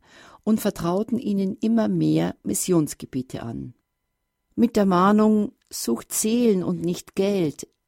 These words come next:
Ehren oder Würden und schenkt eure besondere Liebe den Kranken, den Kindern, den Alten und den Armen“, entließ Don Bosco seine Glaubensboten in alle Welt.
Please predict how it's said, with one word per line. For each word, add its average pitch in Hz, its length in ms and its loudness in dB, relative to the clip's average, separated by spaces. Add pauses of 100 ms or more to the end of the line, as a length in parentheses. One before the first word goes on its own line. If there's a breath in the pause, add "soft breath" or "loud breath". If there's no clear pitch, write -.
Ehren 196 400 2
oder 165 340 -4
Würden 160 720 -4 (460 soft breath)
und 180 260 -2
schenkt 190 380 -2
eure 160 220 -2
besondere 185 600 2
Liebe 156 400 -4
den 147 220 -4
Kranken, 156 760 -6
den 160 220 -4
Kindern, 170 520 -2
den 160 280 -4
Alten 165 520 -4
und - 380 -10
den 147 220 -6
Armen“, 156 680 -4 (540)
entließ 185 640 -2
Don 156 200 0
Bosco 196 640 -2
seine 190 320 0
Glaubensboten 170 1040 -2
in - 280 -2
alle 135 320 0
Welt. - 520 -8